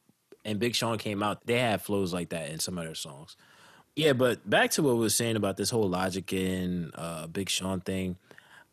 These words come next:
I'll say this. I'll leave it at this. I, I think there's, there are comparisons between the two.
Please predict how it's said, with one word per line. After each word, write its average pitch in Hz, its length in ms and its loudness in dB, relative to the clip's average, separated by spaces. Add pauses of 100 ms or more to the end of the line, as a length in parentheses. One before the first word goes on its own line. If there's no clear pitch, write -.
(100)
I'll 135 200 0
say 131 180 2
this. 113 420 2 (240)
I'll 127 100 0
leave 127 140 2
it 110 80 2
at 98 140 -4
this. 104 240 -2
I, 110 180 -2 (100)
I 117 120 2
think 131 540 -2 (180)
there's, 120 360 2
there - 220 -4
are 120 160 4
comparisons 120 640 0
between 107 320 -2
the 98 80 0
two. 95 340 -2